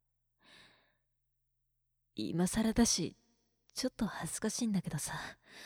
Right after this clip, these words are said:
私が誰かを好きにならなかったのって、多分、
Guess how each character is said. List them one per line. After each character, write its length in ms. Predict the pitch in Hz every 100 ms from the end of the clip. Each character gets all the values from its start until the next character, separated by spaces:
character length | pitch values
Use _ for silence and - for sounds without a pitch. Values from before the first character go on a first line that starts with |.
| - - - _ _ _ _ _ _ _ _ _ _ _ _ _ _ _ _ _ _ -
私 400 | 175 190 - 214
が 140 | 220
誰 260 | 214 220 233
か 120 | 202
を 40 |
好 60 | 165 -
き 100 | -
に 140 | 202 196
な 120 | 160
ら 100 | 170
な 120 | 190
か 100 | 185
っ 40 | 175
た 100 | -
の 100 | 156
っ 40 | 160
て、 160 | - 151 190 - - _ _ _ _ _ _ _ _ _ _ _ _ _ _ _ _ _ _ -
多 140 | -
分、 180 | -